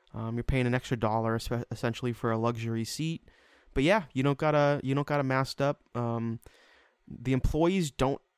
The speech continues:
there's nothing been said to the employees yet at, at a lot of chains, uh, from what I've heard. Just kinda like, you can do what you want kinda thing. Status quo, maybe. But yeah, uh, they don't, they don't give a fuck.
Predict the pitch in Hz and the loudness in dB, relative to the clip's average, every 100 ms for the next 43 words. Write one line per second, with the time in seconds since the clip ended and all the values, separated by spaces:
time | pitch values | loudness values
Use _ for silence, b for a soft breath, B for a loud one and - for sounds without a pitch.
0 | _ _ - 131 135 120 131 143 160 139 | _ _ -10 0 0 0 0 2 2 -2
1 | 135 - 160 165 185 185 - 196 220 226 | -2 2 2 4 0 2 2 0 0 -4
2 | 220 233 247 220 214 214 - 214 214 220 | -2 0 0 -2 -2 -4 -2 0 2 0
3 | 226 - 247 240 262 277 - - 254 - | 0 -2 -2 0 -2 -4 -6 -8 -8 -6
4 | 240 240 233 247 254 254 180 147 - 160 | -2 0 0 0 0 -2 -4 -6 -2 0
5 | 151 143 131 - b b b b b 113 | 2 0 -2 -8 b b b b b -10
6 | - 120 127 135 123 120 127 143 - 165 | -2 2 4 4 4 2 2 0 0 -2
7 | 165 - 175 180 202 190 - - 135 127 | -2 -2 -2 -2 -6 -8 -12 -4 0 0
8 | - - 151 160 170 180 175 180 180 175 | -4 -2 0 2 2 2 2 0 -2 -6
9 | b b b b b b - 113 110 110 | b b b b b b -4 0 0 -2
10 | - _ _ _ _ _ - 113 110 101 | -6 _ _ _ _ _ -6 0 2 0
11 | 127 - 104 101 98 95 98 143 _ _ | -2 -10 -6 -6 -4 -6 -8 -14 _ _
12 | _ _ 120 147 165 143 151 165 156 147 | _ _ 0 4 4 2 2 2 2 -2
13 | 123 113 95 - | -4 -4 -4 -8